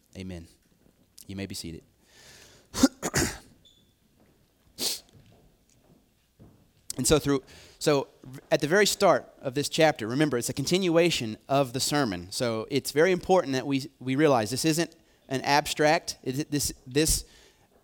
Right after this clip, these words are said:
dialogue is not divorced from what he's already stated. So we see throughout chapter six, Jesus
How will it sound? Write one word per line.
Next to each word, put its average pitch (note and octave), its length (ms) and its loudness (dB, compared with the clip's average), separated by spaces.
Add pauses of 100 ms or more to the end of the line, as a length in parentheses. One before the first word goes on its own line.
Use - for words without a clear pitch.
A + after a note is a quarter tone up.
dialogue C#3 580 6
is A#2+ 120 -4
not C#3+ 240 -2
divorced C3 560 -2
from B2+ 420 -4
what C3+ 160 0
he's C3 140 -4
already C3+ 280 -2
stated. G2+ 440 -6 (1400)
So - 120 -6
we B2+ 80 -2
see D3+ 140 0
throughout E3 400 2
chapter C3 300 -2
six, - 240 -4
Jesus D#3+ 420 -4